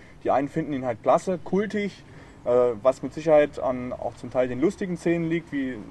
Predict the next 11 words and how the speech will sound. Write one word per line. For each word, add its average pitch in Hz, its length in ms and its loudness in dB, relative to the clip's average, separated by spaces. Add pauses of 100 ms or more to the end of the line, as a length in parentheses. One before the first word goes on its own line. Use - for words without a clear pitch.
(260)
äh, 113 280 -2
zum 117 180 -12
Beispiel 120 360 -4
mit 120 160 -12
Gwildor 160 280 2
mit 135 160 -6
der - 80 -4
Kuh 247 340 -2 (380)
oder, 139 440 8 (340)
<laughs> - 360 -16
ähm, 117 480 2